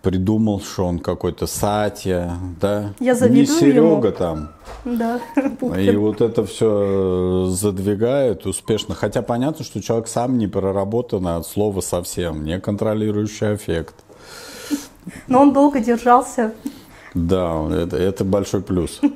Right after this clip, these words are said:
Speaker 2: <laughs> Да. Вот, и, м, сейчас как-то это больше стало подконтрольно. Ну вот, я сублимировала свою боль в канал.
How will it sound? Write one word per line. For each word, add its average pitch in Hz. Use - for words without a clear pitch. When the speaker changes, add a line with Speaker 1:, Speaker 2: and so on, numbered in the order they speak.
Speaker 2:
<laughs> -
Да. 214
Вот, 233
и, 226
м, 220
сейчас 262
как-то -
это 247
больше 240
стало 240
подконтрольно. 240
Ну 285
вот, 254
я 254
сублимировала 240
свою 233
боль 302
в -
канал. 208